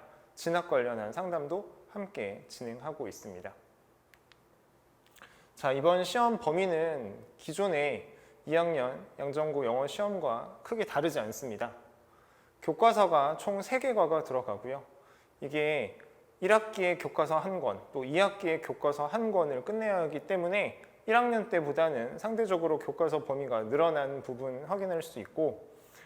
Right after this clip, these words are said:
올림포스 같은 경우에도 일 학기 때 한 권, 이 학기 때 또 한 권, 이렇게 총 두 권을 일 년 동안 진행하기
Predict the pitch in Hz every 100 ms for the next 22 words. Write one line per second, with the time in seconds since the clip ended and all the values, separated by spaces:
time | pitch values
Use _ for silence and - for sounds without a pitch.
0 | - - 185 233 226 214 - 170 165 151
1 | - 151 135 131 131 135 165 98 - -
2 | - - 214 220 208 - 180 175 214 170
3 | 101 95 - 139 165 170 165 - 196 196
4 | 240 208 202 170 117 95 - 143 156 -
5 | 214 165 - 185 247 196 147 165 175 175
6 | 160 143 147 143 165 165